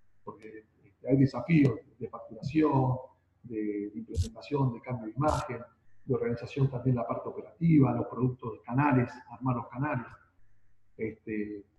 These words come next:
ahí es una satisfacción enorme, ¿no? Este, ahí me, me siento que todo lo, lo que uno hace vale la pena. Ayuda, ayuda de verdad.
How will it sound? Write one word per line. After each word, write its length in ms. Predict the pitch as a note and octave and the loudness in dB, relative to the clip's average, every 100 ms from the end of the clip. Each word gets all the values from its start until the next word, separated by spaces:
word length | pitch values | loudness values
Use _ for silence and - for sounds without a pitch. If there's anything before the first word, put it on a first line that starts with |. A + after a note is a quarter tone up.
| - - | -20 2
ahí 220 | C#3+ F3+ | 6 8
es 140 | D3+ | 8
una 140 | C3 B2 | 8 6
satisfacción 640 | A#2 A#2 A2+ A2 C3 B2 | 4 -2 -4 0 2 6
enorme, 400 | B2+ B2 - - - | 8 8 6 -8 -10
¿no? 220 | A#2+ C3 _ _ | -12 -12 _ _
Este, 400 | G#2 G#2 _ A2 A2 A2 | -16 -16 _ -14 -10 2
ahí 280 | C#3 D#3+ D#3 | 6 8 8
me, 180 | C#3 C#3+ | 6 4
me 140 | C#3+ | 6
siento 320 | C3 F3+ F3+ D#3+ | 6 6 6 6
que 100 | D3 | 6
todo 180 | F3 | 10
lo, 240 | E3 D3+ D3 | 10 12 12
lo 140 | C#3+ C#3 | 10 8
que 80 | |
uno 200 | D3+ D#3 | 8 8
hace 560 | D#3+ D3 D3+ C3+ B2+ - - - _ _ - - | 8 8 8 8 8 4 -8 -20 _ _ -20 -2
vale 240 | C3+ C#3+ | 6 10
la 140 | C#3 - | 10 10
pena. 260 | C3+ - - - | 6 6 -4 -8
Ayuda, 460 | C3 - F3 F3 D3 | -2 6 8 10 10
ayuda 260 | F3+ F#3 | 10 10
de 60 | D3 | 10
verdad. 340 | D#3 E3 - | 10 8 6